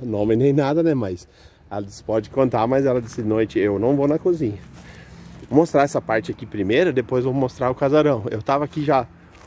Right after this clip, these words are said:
olhando algumas coisas. Aqui tem coisas antigas guardadas em cima do sótão. Tem garrafas, tem coisa de luminária. Tem até ali, agora eu vi que tem, esse aqui é um, uma,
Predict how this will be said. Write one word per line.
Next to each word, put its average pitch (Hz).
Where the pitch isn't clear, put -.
olhando 127
algumas 123
coisas. 156
Aqui 110
tem 135
coisas 127
antigas 120
guardadas 107
em 107
cima 143
do 101
sótão. 135
Tem 117
garrafas, 107
tem 117
coisa 135
de 120
luminária. 117
Tem 131
até 147
ali, 123
agora 143
eu 139
vi 135
que -
tem, 113
esse -
aqui 123
é 139
um, 139
uma, 117